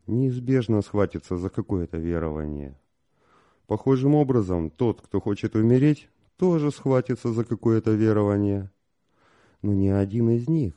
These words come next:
не жаждет, не стремится узнать смерть. Между удобством и истиной громадная разница. Никогда не думай слишком много об удобстве. Мысли всегда об удобстве. Видение —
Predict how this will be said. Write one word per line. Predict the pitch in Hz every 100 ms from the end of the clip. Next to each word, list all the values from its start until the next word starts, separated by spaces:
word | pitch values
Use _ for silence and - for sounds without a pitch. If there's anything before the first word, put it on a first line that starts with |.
| -
не | 82 90
жаждет, | 104 143 127 87 80 -
не | 98
стремится | 110 - 135 143 156 - 147
узнать | 143 120 107 -
смерть. | 101 98 82 - _ _ _ _ _ _ _ _ _ -
Между | 110 110 131
удобством | 113 110 131 - - - 87 85
и | - 98
истиной | - 123 - - 120 92
громадная | 80 92 92 98 98 101 104
разница. | 104 101 82 78 73 - 73 _ _ _ _ _ _ _ _ _ _
Никогда | 131 120 131 131 135
не | 139
думай | 131 139 104 85
слишком | - 113 - 110
много | 117 123 104 98 98
об | 95 -
удобстве. | - 123 117 101 - - 78 78 _ _ _ _ _ _ _
Мысли | - 101 104 110
всегда | 104 - 131 151 151 95 -
об | 90
удобстве. | 123 139 - - - 76 71 _ _ _ _ _ _ _ _ _ -
Видение — | 82 90 123 160 147 90 78